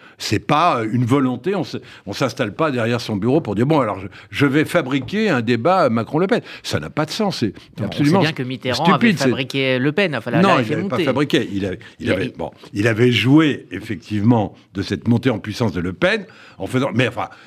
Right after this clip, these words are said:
Speaker 1: à un moment donné, je vais vous dire, à un moment donné, si un candidat ne rencontre aucun écho dans la population, si son discours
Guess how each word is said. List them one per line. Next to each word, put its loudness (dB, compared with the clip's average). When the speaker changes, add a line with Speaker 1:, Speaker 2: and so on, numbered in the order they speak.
Speaker 1:
à 2
un -4
moment -4
donné, -2
je -2
vais 4
vous 4
dire, -2
à 0
un 2
moment -2
donné, -4
si -4
un 2
candidat -2
ne -2
rencontre -2
aucun 2
écho 2
dans -12
la -10
population, -4
si -12
son -8
discours 4